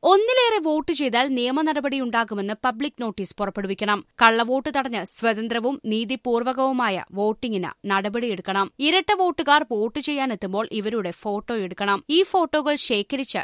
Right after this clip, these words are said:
ഡിജിറ്റൽ രൂപത്തിൽ ഇലക്ഷൻ കമ്മീഷൻ സൂക്ഷിക്കണം. ഒരു വോട്ട് മാത്രമേ ചെയ്തിട്ടുള്ളൂവെന്ന് ഇവരിൽ നിന്ന് സത്യപ്രസ്താവന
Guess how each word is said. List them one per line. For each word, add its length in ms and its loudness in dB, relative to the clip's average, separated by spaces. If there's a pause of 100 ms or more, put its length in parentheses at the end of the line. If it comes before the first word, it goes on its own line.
ഡിജിറ്റൽ 460 -4
രൂപത്തിൽ 480 -4
ഇലക്ഷൻ 440 -6
കമ്മീഷൻ 440 -6
സൂക്ഷിക്കണം. 720 -4
ഒരു 240 2
വോട്ട് 320 0
മാത്രമേ 440 2
ചെയ്തിട്ടുള്ളൂവെന്ന് 920 -4
ഇവരിൽ 320 -4
നിന്ന് 240 -4
സത്യപ്രസ്താവന 720 -4